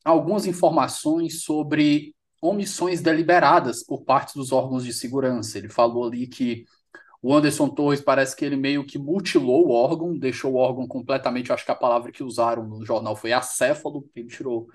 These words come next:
grande parte das pessoas que eram responsáveis por tomadas de decisão antes de viajar.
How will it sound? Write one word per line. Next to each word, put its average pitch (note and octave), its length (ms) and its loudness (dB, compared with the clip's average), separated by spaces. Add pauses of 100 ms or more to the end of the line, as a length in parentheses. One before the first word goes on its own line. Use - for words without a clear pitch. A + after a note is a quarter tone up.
(320)
grande D3+ 300 0
parte C3 220 0
das B2 120 -6
pessoas C3 300 -8
que - 80 -2
eram A#2+ 100 0
responsáveis C3 640 -4
por A#2+ 140 -12
tomadas A2 400 -6
de A2+ 80 -10
decisão A#2+ 640 -4
antes A2+ 120 -16
de A2+ 80 -14
viajar. C3+ 580 0